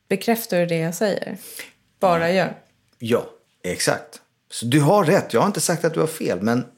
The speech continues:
Speaker 1: <laughs>
Speaker 2: fast det har, jo, det har jag. Men,
Speaker 1: Ja.
Speaker 2: ja.
Speaker 1: Ja. <laughs>
Speaker 2: Men det är just det här att du, det, det är nästan som att programmera sig själv.
Speaker 1: Exakt. Och det är det faktiskt dit jag vill komma. Det är det jag menar.
Speaker 2: Ah.
Speaker 1: Även om jag inte använder de orden.
Speaker 2: Nej.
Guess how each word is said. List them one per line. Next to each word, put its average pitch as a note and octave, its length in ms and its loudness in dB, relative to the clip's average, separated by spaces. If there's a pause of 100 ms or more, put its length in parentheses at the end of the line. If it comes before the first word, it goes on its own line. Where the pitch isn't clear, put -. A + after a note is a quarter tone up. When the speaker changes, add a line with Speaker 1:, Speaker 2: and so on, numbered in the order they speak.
(420)
Speaker 1:
<laughs> - 540 -20
Speaker 2:
fast B2 140 0
det D#3+ 60 2
har, D3 140 2
jo, D3 160 2
det D#3+ 80 0
har A2 140 0
jag. - 100 -10 (120)
Men, C3 140 2
Speaker 1:
Ja. G3+ 220 2
Speaker 2:
ja. - 220 0 (160)
Speaker 1:
Ja. - 180 0 (220)
<laughs> C#4 80 0 (1300)
Speaker 2:
Men B2+ 160 4
det C#3 120 4
är B2+ 420 2
just D3 260 -2
det D#3+ 60 0
här A#2+ 200 0
att G2+ 80 -4
du, A2+ 80 -4 (200)
det, B2+ 100 -4
det C3+ 200 -2
är D#3 40 2
nästan D3 240 -2
som B2+ 140 -2
att B2+ 120 -2
programmera D3 680 -2
sig B2+ 200 -4
själv. - 200 -2
Speaker 1:
Exakt. - 440 -6 (480)
Och G#3 120 -2
det A3+ 80 2
är B3+ 120 4
det B3 80 0
faktiskt B3+ 360 -4
dit A#3+ 260 -2
jag A#3+ 80 4
vill A#3 160 0
komma. A#3+ 380 2 (140)
Det G#3 80 0
är A3+ 80 4
det B3+ 180 2
jag A#3 160 6
menar. A3+ 520 2 (260)
Speaker 2:
Ah. G#3 500 2 (340)
Speaker 1:
Även G#3+ 240 2
om G#3+ 120 4
jag A3+ 160 6
inte A3+ 180 2
använder F#3 420 0
de F3+ 280 2
orden. G#3+ 400 0
Speaker 2:
Nej. B2+ 280 2